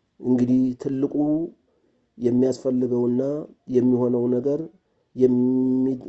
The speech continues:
የሚጠብቁትም ትልቅ እድል ፈንታም የእግዚአብሔር ልጅ መሆንን ነውና ያኔ በየዕድሜ ደረጃቸው አምነው ወደ እነሱ የመጡትን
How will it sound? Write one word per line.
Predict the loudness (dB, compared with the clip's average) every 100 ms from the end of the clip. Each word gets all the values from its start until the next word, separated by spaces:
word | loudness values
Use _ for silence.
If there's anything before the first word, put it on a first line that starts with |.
| -6 0
የሚጠብቁትም | 2 2 2 0 -2 -2 -4 -6 -6 -6 -8 -12 -12
ትልቅ | -6 -4 -4 -4 0 -2 -2 -18 _ _ _ _ _ _ _ -8
እድል | -6 0 -2
ፈንታም | 0 -2 -2 -4 -6 -8 _
የእግዚአብሔር | -6 -4 0 2 2 0
ልጅ | 0 -2
መሆንን | 0 0 2 2 2
ነውና | 2 2 0 -4 -10 -8
ያኔ | -4 -2 -2 0 0 -2 -8 _ _ _ _ _ -10
በየዕድሜ | -2 -2 0 2 2 0 0 0
ደረጃቸው | 0 -2 -2 -6 -6 -6 -6 -4
አምነው | -2 -2 0 0 -2 -14 _ -14
ወደ | -8 -4
እነሱ | -2 -2 -4 -6 -4
የመጡትን | -4 -4 -6 -8 -6